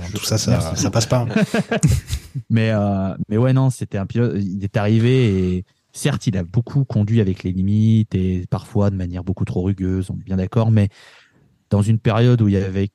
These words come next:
Speaker 2: Hamilton, Bottas et que Ferrari ferrarisait et qu'il n'y avait pas vraiment de compétition, il a, il a amené un truc, une folie, quelque chose qui, moi, me plaisait beaucoup et du coup, bah, j'ai eu un, je me suis dit, ok, il a,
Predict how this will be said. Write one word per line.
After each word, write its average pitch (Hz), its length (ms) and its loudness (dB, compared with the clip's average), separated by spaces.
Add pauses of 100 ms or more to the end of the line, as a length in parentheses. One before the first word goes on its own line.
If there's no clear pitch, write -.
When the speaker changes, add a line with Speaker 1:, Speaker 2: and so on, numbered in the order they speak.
Speaker 2:
Hamilton, 107 580 2
Bottas 104 580 0
et 90 140 -6
que - 140 -6
Ferrari 95 460 -4
ferrarisait 98 800 0
et 95 40 -2
qu'il - 140 -2
n'y 92 80 -2
avait 92 140 -2
pas 107 120 0
vraiment 110 280 2
de 107 120 4
compétition, 113 680 2
il 113 120 4
a, 104 80 2 (320)
il 107 100 -2
a 110 40 4
amené 117 180 6
un 120 140 4
truc, 135 400 0
une 110 80 0
folie, 127 360 2
quelque - 180 -6
chose 135 180 -4
qui, - 120 -6
moi, 104 240 2
me 113 100 2
plaisait 98 420 2
beaucoup 117 360 2
et 95 200 0 (180)
du 95 120 -6
coup, - 180 0
bah, 95 180 2
j'ai 90 160 -2
eu 90 120 0
un, 90 300 -2
je - 100 -20
me 98 60 4
suis 95 160 -6
dit, 107 120 2
ok, - 180 -2
il 87 300 -2
a, 90 40 -2